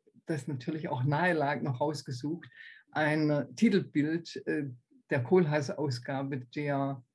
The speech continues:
Soldatenbücherei von der Wehrmacht rausgegeben.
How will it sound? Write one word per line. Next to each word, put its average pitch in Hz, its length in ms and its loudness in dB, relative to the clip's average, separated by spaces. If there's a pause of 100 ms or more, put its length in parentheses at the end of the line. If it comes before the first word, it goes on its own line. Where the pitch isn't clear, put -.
(120)
Soldatenbücherei 151 1300 -2
von 151 100 -4
der 139 240 -4
Wehrmacht 139 420 0
rausgegeben. 139 640 -4